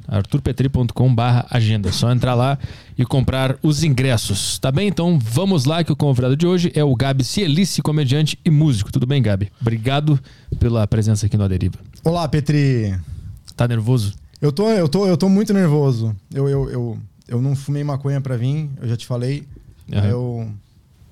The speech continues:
Speaker 2: porque eu achei que eu fica-, eu ficaria meio lerdo. Só que agora eu tô, eu tô, eu tô muito rápido.
Speaker 1: É a primeira vez que tu aparece publicamente depois de toda a história?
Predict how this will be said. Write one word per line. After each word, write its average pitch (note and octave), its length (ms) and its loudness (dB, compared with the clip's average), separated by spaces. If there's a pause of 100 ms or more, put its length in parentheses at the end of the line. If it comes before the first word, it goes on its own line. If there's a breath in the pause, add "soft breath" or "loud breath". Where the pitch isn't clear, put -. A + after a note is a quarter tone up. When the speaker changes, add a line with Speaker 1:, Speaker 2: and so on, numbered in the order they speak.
(760 loud breath)
Speaker 2:
porque A#2+ 140 -2
eu C#3 120 0
achei C#3 200 0
que D3 40 2
eu C#3 80 2
fica-, C#3 300 -2
eu B2+ 80 -2
ficaria C3+ 300 0
meio C#3 180 2
lerdo. A#2 460 0 (300)
Só - 200 -4
que B2 80 -6
agora B2 200 -4
eu A#2 80 -8 (300)
tô, B2 140 0 (140)
eu A#2+ 80 -6
tô, A2 320 -4
eu B2+ 60 -6
tô C3+ 120 0
muito D3+ 180 0
rápido. A#2 500 -2 (140)
Speaker 1:
É B2 80 0
a A#2+ 40 0
primeira C3 300 0
vez C#3 200 0
que - 80 -14
tu C3+ 100 -2
aparece A#2 400 -2
publicamente A2+ 800 -2
depois G2+ 300 -2
de F#2+ 160 -4 (220)
toda G2+ 180 -2
a - 20 -4
história? B2 400 -2